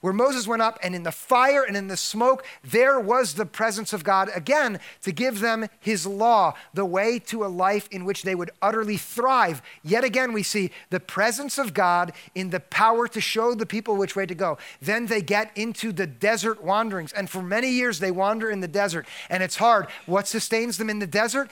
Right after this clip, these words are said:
Again, it's the power and the presence of God's own Spirit in the pillar of fire and in the smoke. There in the tabernacle, it's God's presence with them to sustain them through impossible life circumstances.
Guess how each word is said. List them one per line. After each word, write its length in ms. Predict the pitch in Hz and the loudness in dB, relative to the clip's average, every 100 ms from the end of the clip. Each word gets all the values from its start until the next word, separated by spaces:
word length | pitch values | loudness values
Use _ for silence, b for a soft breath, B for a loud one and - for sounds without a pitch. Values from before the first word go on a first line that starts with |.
| B | B
Again, 340 | 196 165 240 214 | -4 0 0 0
it's 180 | 196 - | -6 -4
the 100 | 202 | -4
power 600 | - 185 208 240 254 - - | 0 2 4 4 2 0 -6
and 160 | 190 185 | -4 -4
the 80 | |
presence 760 | 175 - 220 254 254 175 170 - - | -6 -6 0 0 0 -2 -6 -4 -2
of 180 | 180 | 0
God's 280 | 151 185 180 - | 2 2 2 -2
own 220 | 247 294 | -2 -2
Spirit 400 | - 262 214 - B B | -4 0 0 -2 B B
in 80 | 175 | -6
the 100 | 190 | -4
pillar 300 | - 208 202 | -2 0 2
of 180 | 180 160 | 0 -2
fire 480 | - 220 247 262 247 B | 2 4 4 2 0 B
and 140 | 180 190 | -6 -4
in 60 | |
the 80 | 190 | -4
smoke. 400 | - 220 247 247 B - | -2 2 2 0 B -2
There 220 | 185 247 | 2 2
in 80 | 233 | 2
the 80 | 226 | -2
tabernacle, 720 | 208 233 233 240 240 240 240 B - | 2 2 4 2 2 0 -6 B -6
it's 200 | 185 151 | -4 0
God's 360 | 214 208 165 | 2 2 0
presence 460 | - - 185 214 - | -2 -2 -2 -4 -4
with 140 | 233 | -2
them 140 | 240 220 | -4 -2
to 140 | 226 | -4
sustain 580 | - 220 - 247 285 269 | -2 -4 -2 2 2 0
them 140 | 208 | -4
through 180 | - 208 | -6 -8
impossible 680 | 196 180 - 254 240 220 202 | -8 -6 0 0 0 -4 -2
life 320 | 208 247 - B B - | 2 2 0 B B -4
circumstances. 640 | 240 240 196 208 185 160 | -2 -2 -2 -2 -4 -6